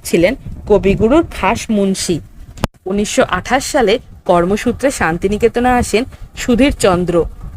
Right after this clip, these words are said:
যোগ দেন গ্রন্থাগারের কাজে। ছ মাস পরে সরাসরি কবির দফতরে কাজের ডাক এলো।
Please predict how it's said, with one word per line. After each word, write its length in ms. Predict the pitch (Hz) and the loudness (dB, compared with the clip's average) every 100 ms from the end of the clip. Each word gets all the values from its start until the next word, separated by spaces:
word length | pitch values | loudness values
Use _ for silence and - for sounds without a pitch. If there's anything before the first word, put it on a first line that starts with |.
| 190 | -4
যোগ 320 | 170 233 240 | 4 4 4
দেন 220 | 208 247 | 0 0
গ্রন্থাগারের 600 | 226 180 180 202 190 202 254 | 2 2 2 0 2 2 2
কাজে। 440 | - 175 - 175 - - - - | 2 0 0 -2 -4 -14 -16 -2
ছ 100 | 277 | 2
মাস 340 | 269 294 269 | 4 2 0
পরে 260 | - 226 240 | 2 4 4
সরাসরি 480 | 208 180 - 226 247 | 2 0 2 2 4
কবির 300 | 208 185 190 | 2 2 2
দফতরে 540 | 180 175 - 247 190 254 - - | 2 0 2 2 4 0 -4 -8
কাজের 440 | - 180 175 233 190 | -2 0 4 2 4
ডাক 200 | 190 196 | 0 0
এলো। 300 | - 190 170 | -2 0 0